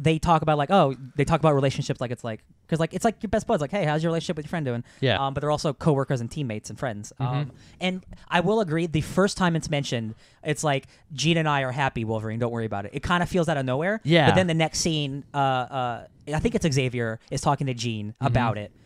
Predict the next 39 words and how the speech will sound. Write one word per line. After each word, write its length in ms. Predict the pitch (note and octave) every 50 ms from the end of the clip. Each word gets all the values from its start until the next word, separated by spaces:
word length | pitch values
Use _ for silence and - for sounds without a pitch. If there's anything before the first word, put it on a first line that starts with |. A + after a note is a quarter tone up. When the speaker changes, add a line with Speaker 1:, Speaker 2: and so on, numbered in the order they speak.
| - -
Speaker 1:
And 80 | A2+ D#3
Speaker 2:
Yeah. 80 | E3 E3
Speaker 1:
it's 60 | E3+
like, 120 | F3+ E3+
okay, 380 | F3+ F#3+ F#3 - E3 C#3 B2+ B2+
now 200 | C3 C#3+ D3 D3
I 20 | D3
have 140 | D3 C3+ -
context 400 | - D#3 C#3 C3 D3 C3 - -
for 100 | D3 C3
why 320 | B2 B2 B2 A#2+ A#2+ A#2+ -
people 180 | - C3+ - A#2
are 60 | A2
talking 260 | - A2 F#2+ - G2+
about 220 | G2 - F#2 G2 A2+
it. 40 |
Speaker 2:
Yeah. 180 | A2 G#2 F2+ F2 - - _ - - -
Speaker 1:
And 80 | D3
then 140 | D#3 D#3+ D#3+
Em-, 180 | D3+ C#3+ C#3+ D#3+
Emma 220 | D#3 D3+ C#3 B2+
Frost 240 | - D3 C3+ B2+ -
gets 180 | - G#2+ - -
introduced. 300 | A#2+ - - F#3 E3 D3
Speaker 2:
And 100 | D#3 D#3
then 160 | F#3+ A3 G#3
later, 200 | G3 G3 F#3+ F3 -
and 140 | D3+ D#3 E3+
then 80 | E3+
later 320 | E3+ E3 D#3 D3 C3+ C3 D3
on, 400 | D#3+ D#3 C#3+ C3+ B2 A#2+ A#2+ B2 -
it's, 420 | - C3+ B2+ B2 - - - - - -
I 80 | C#3+
wanna 160 | D3 F3+ G#3 G3+
say 140 | - F#3+
it's 140 | E3 - -
the 200 | C3+ C#3 C#3 -
annual 580 | - C3+ C#3+ D3 C#3+ C3 A#2 A#2 A2 G#2+ A2 A2
where 340 | - A#2+ A#2+ A#2 A#2 A#2 A2+